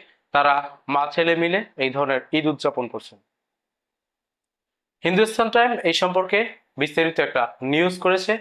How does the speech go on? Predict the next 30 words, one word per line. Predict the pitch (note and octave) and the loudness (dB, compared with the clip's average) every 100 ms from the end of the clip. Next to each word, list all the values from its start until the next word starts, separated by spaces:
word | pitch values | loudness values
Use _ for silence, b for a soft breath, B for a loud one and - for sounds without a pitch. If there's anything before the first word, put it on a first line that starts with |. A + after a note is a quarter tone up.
| - | -8
গোপন | B2 C#3 D#3 D#3 | -8 -4 -2 -2
সূত্র | - C#3 D#3 | -4 -4 -4
থেকে | D#3 F3+ F3+ | -2 -2 0
তারা | B2+ B2 | 2 0
এই | |
তথ্যগুলো | B2 C3 - C3 C3 B2 B B - | 0 -2 -2 -2 -2 -4 B B -6
জানতে | B2+ D3+ D#3 | 0 0 0
পেরেছে, | C#3+ C#3+ C#3 F#3 F#3 b b | 0 0 0 -4 -4 b b
সেটা | - F3 F#3+ | -6 -2 0
থেকেই | G3 F#3+ | 0 -2
তারা | G3+ C3 | 0 2
নিউজ | B2+ D3 E3 | 2 0 0
করেছে, | F3+ F#3 F#3 | 0 0 0
যেটা | D3 E3 F#3+ | 0 2 2
নিয়ে | F#3+ A2+ - _ _ _ C#3 | 2 -2 -6 _ _ _ 0
বাংলাদেশের | C3+ C#3+ D3 - C#3 | 2 2 0 -4 -4
বিভিন্ন | C3+ D#3 D#3+ | -2 0 0
গণমাধ্যম | B2 B2+ C#3+ C#3 F3 G#3 - _ _ _ _ - | 0 0 0 0 -4 -4 -12 _ _ _ _ -2
প্রতিবেদন | D3 E3 D#3 E3+ | 0 2 0 2
আকারে | D3 C3 C3 D#3 F3 _ _ _ | 2 2 0 0 -4 _ _ _
এই | C3+ | -6
তথ্যগুলো | C3+ C#3 - C#3 C3+ C3 | -2 -4 -2 -2 0 -2
ছাপিয়েছে। | C#3+ C3+ D#3+ E3 E3+ | -2 0 0 0 0
আমি | D#3 D#3 - - | -2 -4 -10 -6
দৈনিক | C3+ D#3+ E3 B2+ | 0 2 0 0
যুগান্তর | C#3+ E3 E3 | 0 2 0
থেকে | E3+ F3+ F#3+ G#3 b b b | -4 -4 -2 -4 b b b
একটা | D3 - B2+ | -4 -2 -2
প্রতিবেদন | - D3+ D3+ D3 C3 B2 | -2 -2 0 0 -2 -2
পড়ছি। | C#3 C3+ F#3+ A#3 | -4 -2 -4 -4